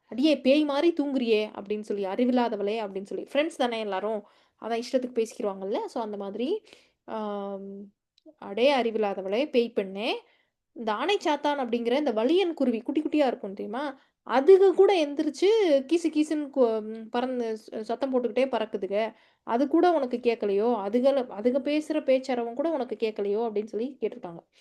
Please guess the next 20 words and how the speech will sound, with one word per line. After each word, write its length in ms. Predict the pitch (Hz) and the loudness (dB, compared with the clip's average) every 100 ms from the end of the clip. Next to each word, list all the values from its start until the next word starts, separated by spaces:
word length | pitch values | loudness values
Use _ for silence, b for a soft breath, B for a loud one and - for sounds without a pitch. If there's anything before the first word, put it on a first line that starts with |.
| b b _ | b b _
அதுக்கப்புறம், 680 | - 180 180 185 262 359 - _ _ _ _ _ _ b b b | -10 -10 -8 -6 -6 -6 -10 _ _ _ _ _ _ b b b
"காசும் 540 | 285 302 427 - 480 359 | 2 2 2 4 2 4
பிறவும் 460 | 320 330 339 392 349 | 2 4 2 -2 0
கலகலப்ப 640 | 247 285 285 277 254 269 359 466 | 2 2 4 2 2 2 2 2
கைபேர்த்து 800 | 262 254 254 233 202 - 214 202 - _ _ - | 2 2 4 2 2 -2 -2 -2 -6 _ _ -4
வாச 380 | 240 302 359 | 0 0 0
நறுங்குழல் 640 | 302 240 247 233 226 269 311 | 0 0 0 2 2 2 0
ஆய்ச்சியர் 640 | 226 233 247 - 220 254 | -2 -4 -4 -6 -2 -2
மத்தினால் 800 | 320 254 - 254 220 196 277 466 b b _ | -2 -6 -4 -4 -4 -2 -2 -2 b b _
ஓசைப்படுத்த 840 | 254 339 480 453 381 277 254 254 330 | 2 2 4 2 4 2 2 0 2
தயிரரவம்." 580 | 240 240 220 202 196 | 2 2 0 -2 -4
ஏன்னா, 160 | 233 285 | -4 -2
இப்ப 220 | 285 254 | 0 4
இவங்க 300 | 247 233 226 | 2 2 -4
வந்து 280 | 220 254 302 | -2 0 2
ஆயர்பாடியில 640 | 262 220 294 302 247 247 | 2 4 4 4 4 2
தானே 160 | 233 254 | 0 -2
இருக்காங்க. 460 | 240 196 196 226 214 | -4 -4 -4 -4 -2
ஆயர்பாடியில 540 | 254 285 247 226 254 | -2 0 0 0 -2
காலையில 640 | 269 226 240 254 247 330 | -2 -2 0 0 2 0